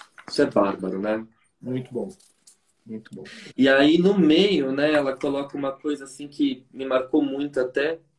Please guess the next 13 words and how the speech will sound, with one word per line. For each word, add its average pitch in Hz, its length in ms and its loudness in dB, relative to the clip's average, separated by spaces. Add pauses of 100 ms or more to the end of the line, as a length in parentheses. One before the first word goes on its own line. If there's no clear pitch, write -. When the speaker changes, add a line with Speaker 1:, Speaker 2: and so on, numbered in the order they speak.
(140)
Speaker 1:
fiz 131 320 0
um 123 440 -4
recorte 123 600 2
aqui. 110 380 -6 (420)
Ela 135 220 2
diz 131 200 -4
assim: 117 460 -10 (1300)
cada 190 360 2
sociedade 127 1080 -8
teria 147 320 2
suas 160 240 -8
próprias 160 400 -8
normas, 113 640 -6